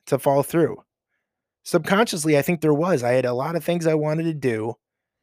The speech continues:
yet I did not want to be out of integrity and not of my word. I set these meetings up. I'm going to show up for these meetings.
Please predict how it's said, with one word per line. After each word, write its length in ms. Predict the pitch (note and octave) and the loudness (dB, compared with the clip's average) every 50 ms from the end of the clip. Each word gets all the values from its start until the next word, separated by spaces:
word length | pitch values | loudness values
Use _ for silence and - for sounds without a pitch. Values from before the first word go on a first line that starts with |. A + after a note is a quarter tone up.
| _ _ _ _ _ _ _ - | _ _ _ _ _ _ _ -6
yet 260 | - B2 B2+ - - | -4 -4 -2 -2 -2
I 120 | B2+ B2+ | -4 -4
did 340 | B2+ A#2+ - D3 D3+ F3 F3+ | -4 -4 0 2 2 2 2
not 340 | F3+ E3+ D#3 D3+ D3+ - - | 2 0 0 0 0 -2 -2
want 320 | C3+ C#3+ C#3 C3+ B2+ - - | -2 -2 -2 -2 -4 -6 -8
to 120 | - C#3 | -8 -6
be 400 | B2 C3 B2 B2 A#2+ B2 A#2+ A#2+ - _ _ _ _ _ _ _ - | -4 -4 -2 -2 -2 -2 -4 -6 -8 _ _ _ _ _ _ _ 0
out 180 | C3 B2+ B2+ | 2 4 4
of 100 | B2+ B2+ | 4 4
integrity 640 | C3 B2+ C3 - D#3 D3+ D3+ D3+ C#3+ A#2+ G#2+ G2+ G2+ | 4 0 0 0 0 0 2 2 2 2 0 -2 -4
and 100 | A2 A#2+ | -4 -2
not 180 | A#2+ A2+ A2+ A#2 | 0 2 2 2
of 100 | A#2 A#2 | 0 0
my 160 | B2 A#2+ A#2 | 0 -2 0
word. 320 | A#2+ C3 D3+ D3+ B2 - | 4 4 6 6 4 2
I 80 | A#2 G#2 | 0 -4
set 260 | G#2 - - A#2 A2+ | -4 -4 -4 -4 -4
these 180 | - A#2 A2 A2 | -4 -8 -8 -8
meetings 380 | A#2 A#2+ B2 B2 C#3 C#3+ C#3 | -6 -4 -4 -4 -4 -2 0
up. 140 | D3+ D#3 D#3 - | 0 0 0 -2
I'm 200 | - B2+ B2+ A#2+ | -4 -6 -4 -2
going 180 | A#2+ A#2+ A#2+ | -2 -2 -2
to 60 | A#2+ | -2
show 220 | A#2 - - C3+ B2+ | -2 -2 0 0 0
up 100 | B2 - | 0 -2
for 80 | - | -4
these 200 | B2+ C3+ C#3 C3+ | -4 -4 -4 -2
meetings. 560 | D3 E3+ A3 G#3+ G#3 - - - - - - | -2 -4 -4 -4 -6 -10 -14 -16 -18 -18 -18